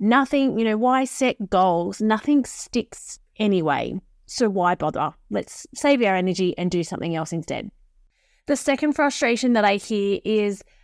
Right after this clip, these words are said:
"I've never really set goals before. I don't know where to start." And the third thing I hear is that people are really afraid what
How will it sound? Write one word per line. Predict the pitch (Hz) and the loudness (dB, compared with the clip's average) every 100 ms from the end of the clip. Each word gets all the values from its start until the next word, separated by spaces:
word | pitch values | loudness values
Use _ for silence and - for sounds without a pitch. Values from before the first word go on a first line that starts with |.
| _ - | _ -4
"I've | 269 | 0
never | 277 302 320 | 2 4 2
really | 285 277 269 262 240 - | 4 2 2 2 0 -4
set | - 254 - | 0 0 2
goals | - 190 180 - | 0 0 0 -4
before. | 170 - 165 139 - 180 _ - | -8 -4 -4 -2 -4 -10 _ -2
I | 233 | 2
don't | 240 220 | 2 2
know | 208 | 2
where | 196 | 0
to | 185 190 | -2 -6
start." | - 147 117 - _ _ _ _ _ _ - | -4 -2 -4 -10 _ _ _ _ _ _ 0
And | 240 | 2
the | 240 | 2
third | - 240 254 - | 2 4 4 2
thing | 311 | 2
I | 254 220 | 4 2
hear | - 190 180 | 0 0 0
is | - 185 185 180 - _ - | 0 0 0 -4 -16 _ -4
that | 220 - | -2 -2
people | - 254 269 339 | -2 0 4 4
are | 240 | 4
really | 196 196 202 202 214 | 0 2 2 4 2
afraid | 208 - 190 160 160 196 285 254 | 0 -2 -2 0 0 0 2 2
what | 196 196 | 2 0